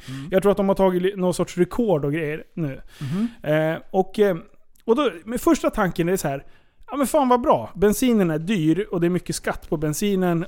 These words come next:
Speaker 2: och, eh, det drabbar ju, eh, folk som,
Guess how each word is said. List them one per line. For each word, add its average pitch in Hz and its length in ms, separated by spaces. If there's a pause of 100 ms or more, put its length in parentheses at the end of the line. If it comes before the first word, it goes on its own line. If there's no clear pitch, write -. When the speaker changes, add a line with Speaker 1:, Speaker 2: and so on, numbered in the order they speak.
Speaker 2:
och, 170 320
eh, 156 220 (140)
det 185 160
drabbar 175 420
ju, 165 180 (680)
eh, 143 300
folk 185 320
som, 156 300